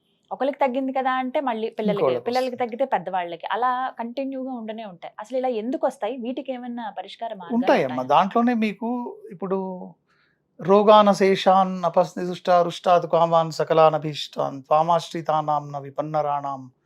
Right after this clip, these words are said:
Speaker 2: త్వామాశ్రితా హి ఆశ్రయతాం ప్రయాంతి అని ఒక శ్లోకం ఉంది
Speaker 1: Hmm.
Speaker 2: చండీలోనే.
Speaker 1: Hmm.
Speaker 2: రోగాన శేషాన్ అపహంతి దుష్టాన్, అన్ని రోగాలు కూడా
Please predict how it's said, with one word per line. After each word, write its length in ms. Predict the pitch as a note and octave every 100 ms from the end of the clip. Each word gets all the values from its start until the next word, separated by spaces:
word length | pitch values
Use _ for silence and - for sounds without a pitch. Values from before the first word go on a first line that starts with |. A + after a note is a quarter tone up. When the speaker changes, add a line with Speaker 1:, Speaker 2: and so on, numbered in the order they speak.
| _ _ _ _ _ -
Speaker 2:
త్వామాశ్రితా 680 | D#3+ F3 F3 - F3+ E3 D#3
హి 140 | D#3+
ఆశ్రయతాం 600 | D#3 D3+ D#3 D3+ D#3 D3+
ప్రయాంతి 460 | D3 D3 C#3+ C#3+ C#3+
అని 120 | F3
ఒక 120 | D#3+
శ్లోకం 500 | - - D#3 F3 D3+
ఉంది 240 | B2+ B2 _ -
Speaker 1:
Hmm. 160 | G#3+ G3
Speaker 2:
చండీలోనే. 680 | E3+ D3+ - E3+ D3 C3 - _ _ -
Speaker 1:
Hmm. 140 | G3+ F#3+ D#3+ _ _ _ _
Speaker 2:
రోగాన 460 | D3 F3+ G3+ A3 G#3
శేషాన్ 560 | - G3 F3 F#3 F#3 F3
అపహంతి 440 | E3 D#3+ D#3 C#3+
దుష్టాన్, 480 | C3+ - - C3 B2+
అన్ని 240 | D3+ F3
రోగాలు 580 | D3+ D3 F3+ F#3 G3 F3+
కూడా 680 | D#3 D#3 C#3+ B2+ C#3 E3+